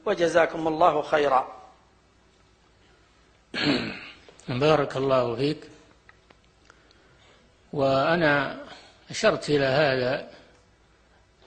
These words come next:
Speaker 2: أو إشارة خفيفة، اللي يقول أن الشيخ أنه جاء بمذهب جديد،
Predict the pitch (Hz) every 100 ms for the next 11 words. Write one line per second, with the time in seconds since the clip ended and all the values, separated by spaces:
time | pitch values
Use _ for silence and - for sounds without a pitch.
0 | _ _ - 175 - 143 143 139 131 175
1 | 202 - 156 143 135 - 123 139 147 131
2 | 127 123 120 120 123 135 131 123 120 117
3 | 143 - _ _ _ _ _ _ - 127
4 | - 143 135 120 123 127 110 123 - -
5 | _ - _ _ _ _ _ 131 156 151
6 | 143 147 156 156 139 143 143 147 139 165
7 | 127 -